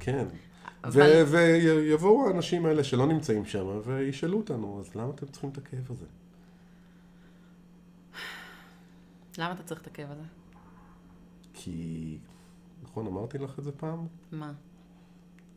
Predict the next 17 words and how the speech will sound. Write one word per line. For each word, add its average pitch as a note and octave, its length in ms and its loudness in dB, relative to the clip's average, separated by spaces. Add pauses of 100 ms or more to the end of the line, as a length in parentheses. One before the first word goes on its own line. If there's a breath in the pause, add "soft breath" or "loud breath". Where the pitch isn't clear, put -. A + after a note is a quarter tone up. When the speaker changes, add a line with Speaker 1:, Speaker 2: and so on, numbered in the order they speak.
(140)
Speaker 1:
את - 100 -12
לא G2+ 40 -4
יודעת G2 220 -8
כמה A2 320 -2
גבוה G2+ 460 -4
הגענו F#2+ 380 -4
בשביל F#2 300 -10
להגיע F#2 300 -6
כזה G2+ 300 -6
נמוך? A2+ 480 -8 (600)
Speaker 2:
כן, G3+ 240 -12 (280)
יש E3 180 -12
מלא G3 140 -8
גבוה. F#3+ 340 -12 (480)
Speaker 1:
יש - 140 -16
מלא E2+ 240 -10
גבוה. D#2 320 -16